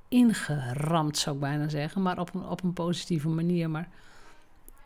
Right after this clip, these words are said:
dat zijn, dat zijn de directe vrouwenlijnen. Maar als we dan weer teruggaan naar de heks van Limbricht.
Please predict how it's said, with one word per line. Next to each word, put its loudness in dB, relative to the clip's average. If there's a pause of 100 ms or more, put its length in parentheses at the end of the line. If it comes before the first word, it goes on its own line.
(420)
dat 6
zijn, 6
dat 4
zijn 4
de 2
directe 2
vrouwenlijnen. -2
Maar -2 (320)
als -2
we -2
dan 2
weer 2
teruggaan 2
naar 0
de 2
heks 0
van 4
Limbricht. 4